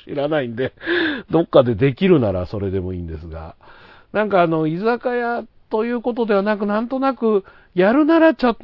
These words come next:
とイベントの形にしたいかな。ティフ終わりの新橋で飲みながら配信するとかいうのとはちょっと違う形を取りたいな。やるならね。今思いついたことなんで、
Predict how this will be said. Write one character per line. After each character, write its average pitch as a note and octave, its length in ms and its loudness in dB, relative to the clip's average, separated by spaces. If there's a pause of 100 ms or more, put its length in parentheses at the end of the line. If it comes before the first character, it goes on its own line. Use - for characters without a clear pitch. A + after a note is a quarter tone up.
(240)
と A3+ 180 4
イ A3+ 100 2
ベ G#3+ 160 2
ン G#3+ 120 -4
ト G#3 180 0
の G#3 140 0
形 G3 440 2
に G3 140 0
し - 80 -14
た G3 160 4
い G3 60 2
か F3+ 120 0
な。 F3+ 420 0 (720)
テ A#2+ 100 -6
ィ A2+ 60 -4
フ B2+ 100 -2
終 C3+ 280 2
わ B2 40 0
り A#2 120 -2
の D3 400 0 (220)
新 A#2+ 260 -6
橋 A2 240 -6
で G#2+ 60 -6
飲 A2 220 -6
み B2 100 -4
な B2+ 100 0
が A#2 120 2
ら G#2+ 60 0
配 A#2 200 -4
信 B2 180 -4
す B2+ 100 -8
る C#3+ 140 -8 (400)
と D#3 100 -2
か C#3+ 160 -2
い D#3 120 -4
う F#3 140 2
の G3 140 -4
と D#4+ 160 -4
は E4+ 140 2
ち A#3+ 120 0
ょ - 20 2
っ G#3 40 -4
と F#3+ 160 -2
違 - 140 -6 (140)
う D3+ 40 0
形 D#3 360 -2
を D3 100 -2
取 C#3+ 220 -4
り C3+ 60 -10
た C#3+ 160 0
い G2+ 100 -4
な。 A#2+ 180 -4
や A#2 160 0
る G#3 140 4
な D4 180 4
ら C#2+ 120 -8
ね。 G2 260 -12 (380)
今 C4+ 220 8
思 D3+ 240 4
い E3 60 4
つ F3 140 0
い D3+ 60 0
た A2+ 100 -4
こ G#2 100 -10
と A2 80 -12
な F#2 160 -12
ん D#2+ 100 -14
で、 F2+ 220 -14